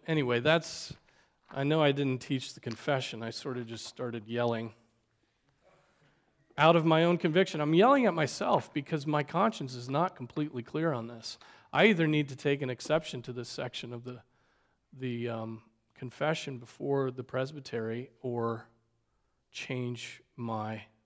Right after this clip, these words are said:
behavior. That's what has to happen. So, um,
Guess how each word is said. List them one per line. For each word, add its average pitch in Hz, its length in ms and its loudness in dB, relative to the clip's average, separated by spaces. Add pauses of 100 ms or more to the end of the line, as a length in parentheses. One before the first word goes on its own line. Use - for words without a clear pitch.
(160)
behavior. 107 600 -12 (1300)
That's - 380 -10
what 120 140 -10
has 110 320 -10
to 113 100 -12
happen. 120 320 -12 (640)
So, 113 380 -6 (800)
um, 110 420 -2